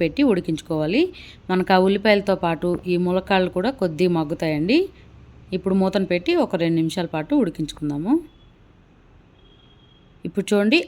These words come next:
ఒక రెండు నిమిషాల తర్వాత మూతను తీసి ఒక్కసారి కలుపుకుందాము. మనం ఇలా ఉల్లిపాయలు ములక్కాడలు ముందే ఉడికించుకుంటే మన కూర మరింత రుచిగా ఉంటుందండి. ఇప్పుడు దీంట్లోకి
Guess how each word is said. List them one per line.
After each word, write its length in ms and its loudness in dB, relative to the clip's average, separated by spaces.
ఒక 100 0
రెండు 180 4
నిమిషాల 240 0
తర్వాత 300 -2
మూతను 340 -6
తీసి 240 -6
ఒక్కసారి 440 -2
కలుపుకుందాము. 560 -2
మనం 200 2
ఇలా 200 6
ఉల్లిపాయలు 460 4
ములక్కాడలు 580 0
ముందే 300 0
ఉడికించుకుంటే 640 -2
మన 120 -2
కూర 160 0
మరింత 340 -4
రుచిగా 380 -4
ఉంటుందండి. 440 -2
ఇప్పుడు 240 0
దీంట్లోకి 460 0